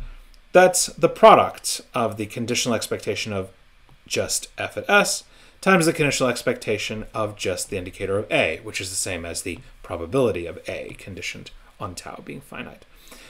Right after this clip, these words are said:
That is the independence statement right here. We're going to very carefully prove this statement using the strong Markov property.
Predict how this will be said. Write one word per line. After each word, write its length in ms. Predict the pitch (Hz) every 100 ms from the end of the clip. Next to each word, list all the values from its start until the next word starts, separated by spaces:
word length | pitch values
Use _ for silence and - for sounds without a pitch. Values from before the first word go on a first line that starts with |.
| -
That 380 | - 185 156 -
is 220 | - 123 110
the 160 | 113 -
independence 640 | 139 120 147 123 90 -
statement 380 | - - - -
right 160 | 123 -
here. 240 | - - - - - - - - - -
We're 140 | 170
going 240 | 180 190 151
to 120 | 147
very 480 | 120 131 196 226 233
carefully 600 | - 170 147 143 135 131
prove 560 | - - 269 143 110 -
this 280 | - 120 107
statement 580 | - - 95 131 185 - - _ -
using 440 | 180 190 127 104
the 60 | 127
strong 340 | - 101 87
Markov 400 | 117 147 - 76
property. 440 | - - - 127